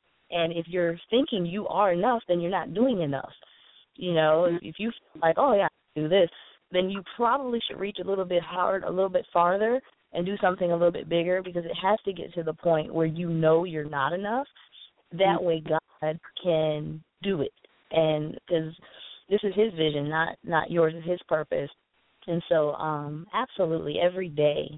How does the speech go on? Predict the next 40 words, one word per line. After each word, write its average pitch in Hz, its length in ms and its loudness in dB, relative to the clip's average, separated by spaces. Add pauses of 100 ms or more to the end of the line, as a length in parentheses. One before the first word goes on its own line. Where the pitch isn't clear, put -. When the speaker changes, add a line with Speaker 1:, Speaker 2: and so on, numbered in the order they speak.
(300)
Speaker 1:
uh, 143 240 -2
I 156 200 -4
feel 151 140 2
that 143 200 0
way. 143 300 4 (520)
And 143 380 0
if 139 120 -4
I 147 80 4
ever 165 160 2
start - 360 -6
feeling 170 260 2
like, 151 280 -8 (220)
you 160 160 -4
know, 147 200 -2
"Oh, 277 40 2
yeah, 220 260 0
I 214 60 -2
got 170 300 -4
this," 170 320 0
and 170 180 -2
it's 165 160 -8
time 160 260 0
for 160 80 -8
me 151 140 -6
to 147 60 -6
start 151 240 -4
doing 156 240 -4
something 147 320 -8
bigger, 156 400 -2 (560)
um, 139 440 -2 (120)
so 156 100 6
that 139 300 6 (120)
I 139 100 -2
can - 140 -8
always 147 280 0
stay - 140 -8
in 135 120 -6
that 127 160 -12
place 143 340 0 (180)
of 139 460 2